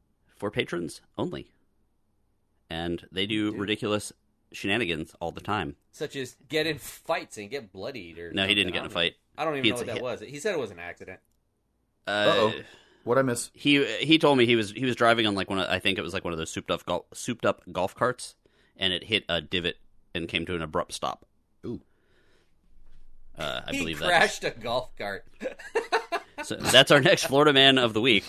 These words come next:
Speaker 1: But anyway, our patrons, uh, they are fun people. They do cool things, well, and ridiculous things.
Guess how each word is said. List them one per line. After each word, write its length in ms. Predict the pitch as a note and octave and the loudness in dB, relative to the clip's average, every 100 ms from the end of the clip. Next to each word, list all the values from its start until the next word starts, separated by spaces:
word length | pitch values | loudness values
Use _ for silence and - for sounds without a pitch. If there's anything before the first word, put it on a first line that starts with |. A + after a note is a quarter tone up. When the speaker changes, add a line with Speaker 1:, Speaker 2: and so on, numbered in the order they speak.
| - | -8
Speaker 1:
But 140 | A#2 E3+ | 4 8
anyway, 560 | F#3+ D3+ A#2+ A2+ A2+ G2+ | 10 12 12 12 12 10
our 220 | B2 B2+ | 8 8
patrons, 720 | D#3 F3 A2 F2+ F2+ - - - - G#2+ | 6 4 4 2 0 -4 -10 -12 -12 -4
uh, 240 | G2 F#2+ F#2+ | 2 2 4
they 140 | A#2+ | 6
are 120 | B2 | 6
fun 280 | A#2+ B2 A#2+ | 6 4 4
people. 300 | A#2+ F#2+ F2 | 2 2 0
They 120 | F#2 | 0
do 140 | F2+ F#2 | -2 -4
cool 180 | G#2 F#2+ | -6 -4
things, 400 | F#2+ F2 E2+ F2 | -2 -2 -4 -4
well, 200 | F2+ E2+ | -2 0
and 180 | E2+ E2+ | 0 0
ridiculous 400 | F2 F2+ E2 - | -4 -4 -8 -4
things. 300 | F#2 F2 | -6 -6